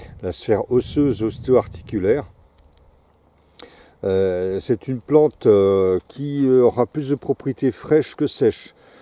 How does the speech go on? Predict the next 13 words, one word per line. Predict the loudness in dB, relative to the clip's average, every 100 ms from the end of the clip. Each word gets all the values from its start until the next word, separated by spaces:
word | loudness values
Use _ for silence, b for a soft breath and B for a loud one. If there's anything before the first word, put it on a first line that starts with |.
| B B _
La | -8
sèche, | -2 2 2 0
elle | -2 -2 0
gardera | 0 0 0 0 -2
ses | -4
propriétés | -6 -12 -8 -8 -4 -4
reminéralisantes | -2 -2 -2 -2 -2 -2 -4 -4 -4 -4 -10 -20 b b b b b _
et | -2
anti-anémiques. | -2 -2 -2 0 -2 -8 -12 _ -20 _ B B B B _
Si | -8 -2
on | 2
l'emploie | 0 0 0 0
fraîche, | 0 0 0 0